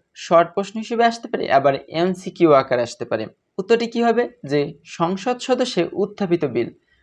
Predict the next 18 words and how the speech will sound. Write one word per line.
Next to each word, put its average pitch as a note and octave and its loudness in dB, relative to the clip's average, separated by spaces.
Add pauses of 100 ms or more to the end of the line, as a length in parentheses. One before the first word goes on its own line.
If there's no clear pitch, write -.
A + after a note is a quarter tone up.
(160)
অর্থাৎ D#3+ 2 (440)
মন্ত্রীরা A#3 0
বাদে D3+ 4 (460)
যদি D#3 -4 (220)
কোনো E3+ -2 (100)
সংসদ F#3+ -2
সদস্য A#3 0 (840)
কোনো F3+ 6
বিল A3 0 (520)
উত্থাপিত A3+ 0
করে, C3+ 4
অর্থাৎ E3+ 6 (400)
প্রস্তাবনা A#3+ -2
করে C#3+ 4 (500)
বা C#3+ 4 (680)
প্র-, A3 4
আহ, D3 8 (100)
প্রকাশ A#3+ 0